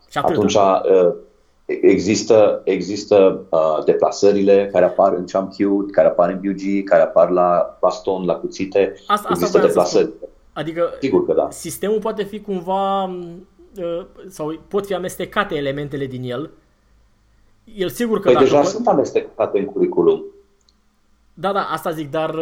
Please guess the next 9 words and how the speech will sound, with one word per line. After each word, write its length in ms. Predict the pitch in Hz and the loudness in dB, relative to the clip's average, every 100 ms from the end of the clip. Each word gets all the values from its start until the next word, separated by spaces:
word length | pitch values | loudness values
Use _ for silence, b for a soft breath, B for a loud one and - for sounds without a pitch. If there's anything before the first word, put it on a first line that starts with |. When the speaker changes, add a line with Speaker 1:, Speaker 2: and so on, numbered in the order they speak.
| 160 160 160 160 | -2 -2 -2 -4
Speaker 1:
um, 280 | 160 156 160 _ _ _ _ _ - - - - _ _ _ | -6 -12 -16 _ _ _ _ _ -20 -20 -20 -20 _ _ _
probabil 380 | - 175 202 214 | -10 -6 -4 -4
că 140 | 202 196 - - _ | -4 -4 -6 -14 _
Siu 300 | - - 208 | -16 -6 -6
Lim 160 | 208 | -4
Tao 220 | 185 196 | -4 -4
trebuie 260 | 196 190 202 | -4 -6 -6
să 100 | 196 | -6
apară 720 | 165 - 180 143 143 170 185 | -8 -6 -4 -4 -4 -6 -8